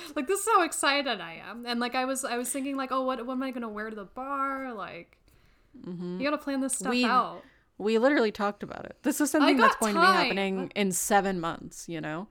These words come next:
Speaker 1: But I
Speaker 2: But
Speaker 1: got
Speaker 2: yeah, we
Speaker 1: time
Speaker 2: have
Speaker 1: to think
Speaker 2: time.
Speaker 1: about this, man. <laughs>
Speaker 2: I know. It's like,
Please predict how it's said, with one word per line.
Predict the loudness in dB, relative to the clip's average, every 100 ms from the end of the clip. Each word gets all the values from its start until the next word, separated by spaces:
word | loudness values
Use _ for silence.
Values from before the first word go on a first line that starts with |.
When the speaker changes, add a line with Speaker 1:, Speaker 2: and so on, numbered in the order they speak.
| 2
Speaker 1:
But | 4 6
I |
Speaker 2:
But | 8
Speaker 1:
got | 8
Speaker 2:
yeah, | 6
we | 6
Speaker 1:
time | 8 8
Speaker 2:
have | 6 2
Speaker 1:
to | 2
think | 2 2
Speaker 2:
time. | 4
Speaker 1:
about | 6 4 2
this, | -6 -6 -8
man. | -8 -6 -4 -4 -6 -10 _ _
<laughs> | _ _ _ _ _ -2
Speaker 2:
I | 0
know. | 2 0 -4 0
It's | 0 0 -2
like, | -2 -2 -10